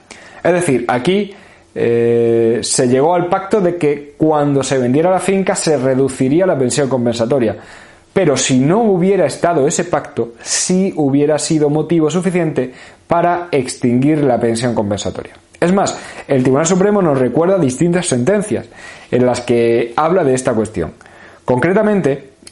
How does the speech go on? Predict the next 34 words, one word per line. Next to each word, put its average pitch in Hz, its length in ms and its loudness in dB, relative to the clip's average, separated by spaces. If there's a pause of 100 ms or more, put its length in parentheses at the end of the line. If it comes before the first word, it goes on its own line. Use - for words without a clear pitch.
eh, 123 960 2 (260)
nos 131 320 0
dice 226 260 2
que 208 120 0
la 147 80 2
liquidación 127 460 0
de 202 60 2
las 160 100 0
sociedades 151 420 0
gananciales 160 680 -2 (720)
puede 208 200 2
hacer 190 300 0
desaparecer 156 640 0
ese 175 220 -2
desequilibrio 151 720 0
porque 147 280 0
tras 127 300 -2
la 139 240 2
liquidación 131 840 0 (260)
se - 180 0
atribuye 143 440 2
la 160 120 2
propiedad 131 420 2
en 143 100 2
exclusiva 127 520 0
a 131 80 -2
cada 156 200 2
uno 175 180 2
de 127 60 2
los 117 120 -2
cónyuges. 175 480 -4 (680)
De 123 100 2
forma 208 420 0 (520)
que 139 600 2